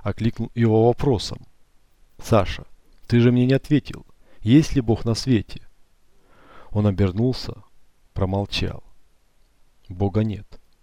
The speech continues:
но есть что-то вроде него», донеслись до меня его плавные слова. Вскоре Саша превратился в крохотную черную точку,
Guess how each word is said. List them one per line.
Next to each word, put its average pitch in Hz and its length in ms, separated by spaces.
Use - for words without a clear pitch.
но 98 120
есть 147 200
что-то 98 280
вроде 98 280
него», 110 440
донеслись 107 560
до 101 100
меня 104 300
его 92 340
плавные 92 440
слова. 95 560
Вскоре - 420
Саша 117 300
превратился 107 600
в - 100
крохотную 107 560
черную 110 420
точку, - 580